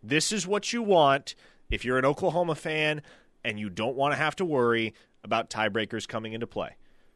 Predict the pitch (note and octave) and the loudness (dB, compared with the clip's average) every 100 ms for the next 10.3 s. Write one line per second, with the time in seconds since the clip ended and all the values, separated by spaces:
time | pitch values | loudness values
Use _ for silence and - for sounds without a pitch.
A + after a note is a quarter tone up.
0 | - - C3 A3+ B3 G3 D#3+ E3+ - - | -20 -10 -4 0 0 4 6 6 2 -20
1 | - - _ - F#3 G3+ - A3 G#3+ G#3 | -20 -20 _ -6 -2 -2 0 -2 0 -2
2 | F3+ F#3 F3 F3+ D#3+ F3 - D#3 - G2+ | 0 2 2 2 0 -2 0 -2 -2 -8
3 | A2 F2+ D2 A#1+ - _ - _ _ _ | -6 -10 -10 -18 -20 _ -20 _ _ _
4 | _ _ _ A#2 D#3+ G#3 F3+ F3+ - - | _ _ _ -4 0 4 6 6 6 0
5 | G#3+ - - E3 - D#3+ F3 C#3+ E3+ B2+ | 0 0 -4 -4 -4 -4 0 2 4 2
6 | - A2 G2 F#2 - F2+ - - - _ | -2 -6 -6 -10 -10 -12 -14 -18 -20 _
7 | _ _ _ _ _ _ - D3+ E3 E3+ | _ _ _ _ _ _ -2 0 2 6
8 | D#3+ E3+ - G#3+ G#3 D3+ B2+ - - C#3+ | 6 6 2 -2 0 0 -2 -4 -6 -4
9 | D3 - E3+ D#3 A2+ - A2+ F#2+ F#2 - | -6 -6 -6 -4 -4 -4 -6 -6 -8 -10
10 | E2+ - | -12 -14